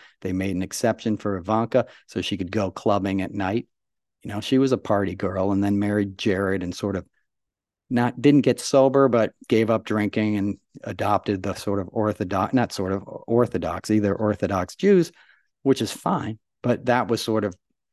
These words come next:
that was her higher power kind of way of dealing with it.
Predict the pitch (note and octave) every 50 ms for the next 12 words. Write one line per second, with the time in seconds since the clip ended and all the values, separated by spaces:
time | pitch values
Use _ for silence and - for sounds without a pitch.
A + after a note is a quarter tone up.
0 | _ _ _ _ - A2+ A2+ A#2 A2+ G#2 - B2 A2+ A2 - A2+ G#2+ G#2 G#2 G2+
1 | G#2 G2+ - - G#2+ G2 F#2+ G2 G2+ G2 F#2+ - - G2+ F#2 F#2 F2 F2+ G2 G2
2 | F#2+ F#2 F2+ F2 - - B2+ C3+ A#2 F#2+ F#2 F#2 F2+ F#2 F#2 -